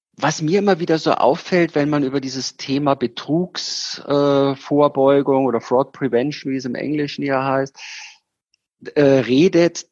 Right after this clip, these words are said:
dann habe ich hier in Deutschland auch oftmals so den Eindruck, dass viele Unternehmen sagen, ja, das betrifft ja eigentlich nur Banken oder vielleicht, ähm,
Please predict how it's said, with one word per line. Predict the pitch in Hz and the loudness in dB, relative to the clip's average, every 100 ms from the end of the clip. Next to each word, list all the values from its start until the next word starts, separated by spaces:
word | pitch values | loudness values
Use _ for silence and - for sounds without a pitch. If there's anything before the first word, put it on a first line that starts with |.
| _ | _
dann | 143 135 143 147 147 131 | 2 4 2 2 2 2
habe | 156 | 0
ich | 160 | -2
hier | - 143 | 0 0
in | |
Deutschland | 131 120 160 185 156 | 2 2 2 0 0
auch | |
oftmals | 135 143 160 151 | -2 -2 -4 -4
so | 147 | -2
den | 139 | -2
Eindruck, | - 110 139 160 156 - - | 0 0 0 0 -2 -2 -2
dass | 139 - | 0 -2
viele | - 151 156 | -8 -2 -2
Unternehmen | 147 135 135 147 | 2 2 2 0
sagen, | 123 92 | -2 -4
ja, | 120 127 | -2 -2
das | 123 | -2
betrifft | - 123 - 143 - | -4 -8 -6 -8 -2
ja | - | 0
eigentlich | 127 117 | 0 -2
nur | 131 123 | -2 0
Banken | 95 110 139 131 | 0 -2 -2 -4
oder | 110 117 | -2 -4
vielleicht, | - 113 117 - - - | 0 0 0 -4 -10 -6
ähm, | 110 73 | -6 -6